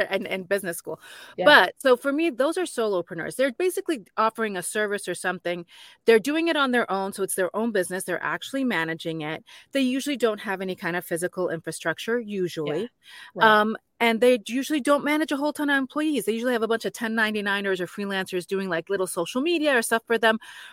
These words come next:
Speaker 1: But
Speaker 2: Right.
Speaker 1: they are the business, right?
Speaker 2: Right.
Speaker 1: An entrepreneur is someone who's creating a software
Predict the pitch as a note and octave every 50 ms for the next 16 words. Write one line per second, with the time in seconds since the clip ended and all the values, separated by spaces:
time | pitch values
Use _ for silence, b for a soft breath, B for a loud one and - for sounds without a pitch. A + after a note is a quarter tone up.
0 | B B - F4+ F4 D4+ A3 - - _ - F#3+ E3 F3+ A#3+ C4 D4+ D4 - A3
1 | G#3+ G#3+ G#3 G3 F#3+ F#3 D#3+ F3+ F#3 F3+ D#3+ - C3 - - - - - - -
2 | _ _ _ _ _ _ - E3+ E3+ F3 G3 A#3 - - E3 D#3+ D#3+ D#3+ D#3+ D#3+
3 | E3 D#3 C#3+ F#3 - - G#3+ A3 A3 - - C4+ E4+ F#4+ F4+ - D#4 A#3 - G3
4 | F#3 F#3 F3 D#3+ D#3+ D#3 D3 D3 G3 A3 _ _ _ - G#3 G3+ - - G#3 F#3+
5 | G3 F3 F3 F3+ E3+ - - - F3 E3 D#3+ D#3 E3 F3 - _ _ _ _ _
6 | - B3+ - - - C4+ B3 A3+ G3+ - - - B2+ B2 - D3 -